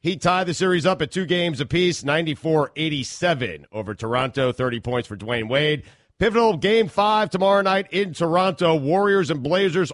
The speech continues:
also went to overtime last night.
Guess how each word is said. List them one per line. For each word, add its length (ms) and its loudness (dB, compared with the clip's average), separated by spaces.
also 840 0
went 240 -2
to 80 -2
overtime 520 -2
last 300 -6
night. 280 0